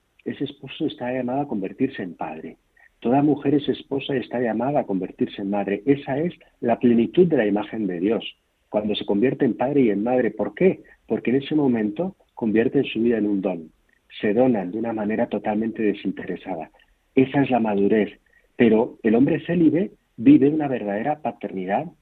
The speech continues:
espiritual. Y la mujer virgen por el reino vive una verdadera maternidad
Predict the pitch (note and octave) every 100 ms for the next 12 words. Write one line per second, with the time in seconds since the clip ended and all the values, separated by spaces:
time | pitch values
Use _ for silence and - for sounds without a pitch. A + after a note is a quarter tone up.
0 | _ _ G2+ - G2 F2 - E2+ D#2+ D#2
1 | _ _ _ _ _ - A#2+ G2+ G2+ -
2 | C3+ C#3 D3+ - C#3 C#3 C3 B2+ D#3 D#3+
3 | D#3 F#3+ G#2+ B2 C3+ C#3+ B2+ B2 A2+ A2+
4 | C3+ D3+ _ _ - G#2 G2 G2+ G2 F#2
5 | G2+ C#3+